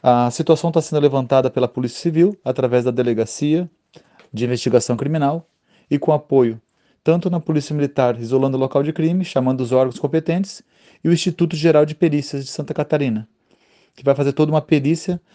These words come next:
um trabalho que vai servir de apoio ao delegado de polícia pra chegar até o autor desse homicídio.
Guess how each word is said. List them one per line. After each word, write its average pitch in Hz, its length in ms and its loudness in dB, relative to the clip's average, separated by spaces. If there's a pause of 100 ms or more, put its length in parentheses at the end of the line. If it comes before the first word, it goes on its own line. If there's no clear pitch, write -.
(160)
um 147 100 -6
trabalho 135 540 2 (180)
que 147 100 -6
vai 131 160 0
servir 131 320 -2
de 165 80 2
apoio 151 440 2 (200)
ao 135 120 -2
delegado 135 400 2
de 135 100 -10
polícia 139 540 -6 (320)
pra 139 120 -2
chegar 135 320 2
até 151 200 0
o 170 40 6
autor 147 480 2
desse 135 300 -6
homicídio. 135 520 -8